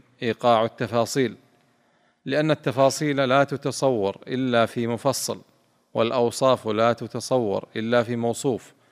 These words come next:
والجزئي لا يتصور إلا من حيث الكلي. وإذا كان كذلك فطلبه إنما هو على جهة التبعية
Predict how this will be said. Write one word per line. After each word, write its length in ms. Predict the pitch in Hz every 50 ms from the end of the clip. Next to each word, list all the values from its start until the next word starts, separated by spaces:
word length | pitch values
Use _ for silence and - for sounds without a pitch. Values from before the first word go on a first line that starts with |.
| _ _ _ _ _ _ -
والجزئي 680 | 123 110 107 107 101 117 110 107 131 147 131 117 113 -
لا 220 | - 98 110 117
يتصور 760 | 120 123 120 - 123 110 - 139 135 123 107 101 98 - -
إلا 320 | 123 113 113 117 117 113
من 140 | 110 110 101
حيث 280 | - - 131 127 123 139
الكلي. 520 | 131 113 - - 135 127 131 131 107 - - _ _ _ _ _ _ _ _ _ _ -
وإذا 320 | - 107 104 110 101 107
كان 280 | 104 - - 120 117 120
كذلك 480 | 113 - 120 107 123 127 135 147 143 -
فطلبه 840 | - 117 104 - 131 131 123 113 104 98 101 101 92 92 95 - -
إنما 340 | - 117 123 123 120 113 110
هو 260 | 104 107 120 117 110
على 300 | 104 101 104 104 104 104
جهة 280 | 98 107 131 127 120 107
التبعية 720 | 107 98 - - 110 98 107 101 107 113 110 110 113 113